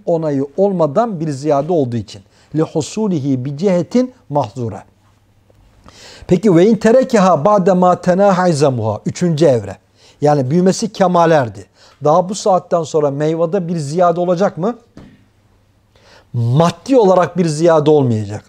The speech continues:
Ama tat, renk, renk, koku gibi bazı artışlar söz konusu olabilir. Böyle bir fazlalık olsa ve bu fazlalığın oluşumuna da bayinin onayı olmasa,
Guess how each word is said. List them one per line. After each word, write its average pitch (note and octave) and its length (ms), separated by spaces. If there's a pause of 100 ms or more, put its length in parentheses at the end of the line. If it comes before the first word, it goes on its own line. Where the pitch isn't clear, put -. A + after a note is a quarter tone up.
Ama C#3+ 220
tat, D3 460
renk, D3 260
renk, C#3+ 480
koku D3 320
gibi E3+ 360 (220)
bazı D3+ 380
artışlar E3 540
söz - 320
konusu C3 340
olabilir. A2 420 (440)
Böyle A#3+ 340
bir G3 120
fazlalık D3 640
olsa D#3+ 500
ve E3+ 180
bu C4 60
fazlalığın F3 840
oluşumuna F3+ 880
da C4 240 (220)
bayinin F3+ 680 (100)
onayı F3+ 400
olmasa, F3+ 720